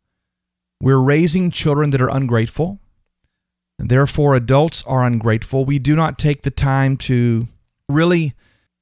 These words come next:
speak to our friends, our loved ones, and share with them on a consistent basis that we're thankful for them. And I thought it would be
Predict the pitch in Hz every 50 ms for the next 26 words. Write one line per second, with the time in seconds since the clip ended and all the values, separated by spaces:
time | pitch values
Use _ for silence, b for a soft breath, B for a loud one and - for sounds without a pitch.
0 | _ _ - - - - - - 175 175 180 - - - - 156 147 143 139 135
1 | - - - 131 135 131 - - - 156 160 160 165 165 165 160 143 151 139 135
2 | 127 120 117 127 139 147 151 139 131 131 135 131 131 135 131 127 123 123 - -
3 | - - 143 143 147 143 143 127 139 135 135 131 127 123 - - 120 - - 156
4 | - - 131 120 117 135 131 131 - - 131 123 - - - - - _ _ _
5 | _ _ _ _ _ _ _ _ - - 98 - 123 127 123 - 147 135 139 -
6 | - 123 - - 120 113 101 107 104 92 92 - - _ _ _ _ _ _ _
7 | _ _ _ _ - - 147 147 151 139 135 - - 160 190 - - - 175 160
8 | 147 135 135 139 139 135 135 131 131